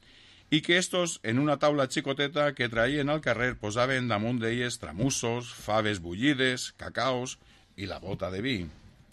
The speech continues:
Per lo que anem a contar-te un poc d'estos productes que poden considerar-se autèntics valencians, pese a que alguns tenen un origen algo allunyat. El cultiu del modest cacau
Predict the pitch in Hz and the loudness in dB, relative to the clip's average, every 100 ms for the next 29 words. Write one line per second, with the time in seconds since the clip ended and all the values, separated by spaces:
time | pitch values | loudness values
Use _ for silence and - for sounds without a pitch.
0 | - - - - - - _ _ _ _ | -20 -20 -20 -20 -20 -20 _ _ _ _
1 | _ _ - 147 147 143 147 180 185 165 | _ _ -4 -2 -2 -2 -2 0 -2 -4
2 | 160 165 160 160 156 156 156 156 - 147 | -4 -4 -2 -4 -4 -6 -6 -6 -6 -6
3 | 147 135 147 160 165 - 120 127 143 135 | -4 -2 -4 -6 -6 -6 -4 -2 -4 -4
4 | 135 139 135 131 139 135 147 - 110 101 | -6 -4 -2 0 0 0 -6 -6 -10 -6
5 | 113 117 123 117 117 113 120 120 170 170 | -6 -4 -4 0 0 0 -2 0 0 -2
6 | - - 110 98 104 107 143 143 131 139 | -4 -4 -2 -2 -2 -2 -4 -2 -2 0
7 | 131 113 110 117 135 139 92 101 98 123 | 0 0 -2 -2 -2 0 0 -2 -2 -4
8 | 143 113 95 87 90 135 - - _ _ | -4 -4 -6 -10 -6 -6 -8 -16 _ _
9 | _ _ _ _ - _ _ _ _ - | _ _ _ _ -20 _ _ _ _ -20
10 | - 123 127 131 120 165 170 156 151 139 | -6 -6 -2 -4 0 4 4 4 2 2
11 | 135 131 160 - 117 107 143 139 135 | 0 0 -2 -2 -4 -2 -2 -2 -2